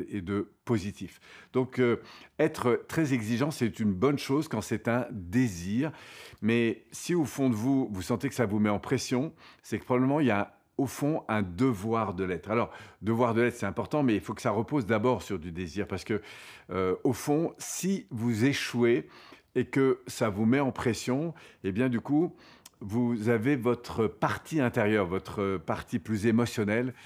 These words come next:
qui se demande toujours si, au fond, elle est à la hauteur. Et le plus grand juge, il n'est pas tellement extérieur, le plus grand juge, il est intérieur. Si votre esprit juge, au fond, votre partie sensible qui a envie de progresser, mais qui n'est pas encore à niveau,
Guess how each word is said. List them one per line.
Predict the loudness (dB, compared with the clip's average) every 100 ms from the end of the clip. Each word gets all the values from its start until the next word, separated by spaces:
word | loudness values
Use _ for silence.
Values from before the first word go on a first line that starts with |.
| -20 -20 -16
qui | -10
se | 0
demande | 2 4 2 0
toujours | -2 2 2 0
si, | -2 -2 0 0 0
au | -4 -4
fond, | -2 0 0
elle | 0 0
est | 0
à | 2
la | 2
hauteur. | 0 0 2 0 -2 -10 -20 -4
Et | 2 2 2
le | -2 -2
plus | 0 0
grand | 2 0
juge, | 2 2 2
il | 0 -4
n'est | -4
pas | -6
tellement | -4 -2 2 2
extérieur, | 0 -4 -4 0 0 0
le | -4
plus | -2
grand | 0
juge, | 0 0
il | -2 0
est | -2 0 -2
intérieur. | 0 2 2 2 0 -8 -20 -10
Si | -4
votre | -2 0 -2
esprit | -4 -4 -2 -2 -2
juge, | -6 -2 0 0 -2 -6 -10 -8
au | -6 -4
fond, | -2 0 0
votre | 0 -2 -2
partie | -2 -2 -4 -8
sensible | -2 -2 -2 -2 -2
qui | -2 -2
a |
envie | 0 0
de |
progresser, | 0 -2 0 0 0
mais | 0 -2
qui | -4
n'est | -2
pas | 0
encore | 0 2 2 4 0 -2 -12 -8
à | 0 2
niveau, | 2 2 0